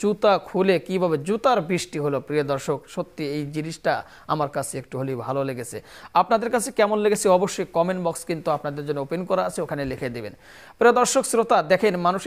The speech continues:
ইসলামকে কতটুকু ভালোবাসে। যাদের পায়ে বাটা জুতা ছিল, যাদের পায়ে স্যান্ডেল ছিল, ছেঁড়া হোক, ভালো হোক, বুট হোক, যে যাই পায়ে দিয়ে ছিল না, কিন্তু ইসলামকে ভালোবাসার কারণে, আলেমকে ভালোবাসার কারণে কিন্তু ইসলামের দুশ্মনকে, কোরআনের দুশ্মনকে সাথে সাথে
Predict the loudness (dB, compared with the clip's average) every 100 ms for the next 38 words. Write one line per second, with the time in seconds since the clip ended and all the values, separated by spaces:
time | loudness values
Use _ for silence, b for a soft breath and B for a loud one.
0 | -2 0 0 0 0 0 0 2 4 4
1 | 4 4 2 0 2 4 4 2 2 2
2 | 2 2 2 2 0 0 0 0 0 0
3 | 0 2 0 0 -4 -2 -2 -2 2 2
4 | 2 B B B -2 4 4 6 4 4
5 | 2 4 4 2 2 2 2 2 0 0
6 | 2 2 4 2 4 4 2 2 2 2
7 | -2 0 0 2 2 -2 -2 2 2 0
8 | B B B B 0 2 2 4 4 4
9 | 4 4 2 2 2 2 2 2 0 -2
10 | -2 0 0 0 -2 0 0 0 -2 -6
11 | -8 -4 -4 -4 -6 -2 0 -2 -4 -6
12 | -6 -4 -4 0 0 0 -2 -4 -4 -4
13 | -4 -4 -4 -2 -2 -2 -2 -2